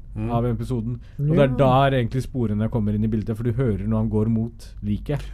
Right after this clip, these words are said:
Speaker 1: Å, ja,
Speaker 2: Så,
Speaker 1: ja,
Speaker 2: så
Speaker 1: sånn.
Speaker 2: er det Boba Fett som kommer og
Speaker 3: Ja,
Speaker 2: sjekker
Speaker 3: men
Speaker 2: ut.
Speaker 3: du, dette husker jeg fra sesong en, eh, dette siste avsnittet, ja.
Speaker 2: Mm.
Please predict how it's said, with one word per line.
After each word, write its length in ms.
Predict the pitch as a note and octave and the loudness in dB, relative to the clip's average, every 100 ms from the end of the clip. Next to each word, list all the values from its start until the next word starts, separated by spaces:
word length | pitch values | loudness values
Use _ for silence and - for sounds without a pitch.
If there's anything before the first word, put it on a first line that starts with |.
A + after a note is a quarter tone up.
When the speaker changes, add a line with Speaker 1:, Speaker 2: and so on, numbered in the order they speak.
| - | -8
Speaker 1:
Å, 60 | B2+ | -4
ja, 140 | C3 | 0
Speaker 2:
Så, 80 | C3+ | 2
Speaker 1:
ja, 60 | C3 | 2
Speaker 2:
så 80 | B2 | 2
Speaker 1:
sånn. 200 | C3 A#2+ | 2 2
Speaker 2:
er 40 | |
det 140 | A#2+ A2+ | 2 0
Boba 200 | G#2 G#2 | 0 -2
Fett 220 | A#2 - | -4 -6
som 160 | A#2+ | -6
kommer 260 | A2 G#2 G2 G2+ | -4 -2 -2 -4
og 100 | - | -2
Speaker 3:
Ja, 100 | - | 0
Speaker 2:
sjekker 180 | G3 A3 | 0 0
Speaker 3:
men 100 | A3 | 0
Speaker 2:
ut. 60 | G3+ | 0
Speaker 3:
du, 100 | A3 | 0
dette 300 | A3 A3 A#3 | 0 0 0
husker 260 | A3+ - - | -2 -4 -6
jeg 80 | D#3 | -6
fra 100 | D3+ | -4
sesong 380 | D3+ D#3+ F3 - E3 | -4 -4 -2 -4 -2
en, 220 | E3 F3+ E3+ | -2 -2 -2
eh, 160 | D#3 | -2
dette 260 | D3+ D3+ D3+ | -4 -6 -6
siste 280 | D3+ - E3 | -8 -8 -6
avsnittet, 320 | D3 C#3+ C#3 | -6 -8 -8
ja. 120 | D3+ D#3+ | -4 0
Speaker 2:
Mm. 220 | D#3 | 0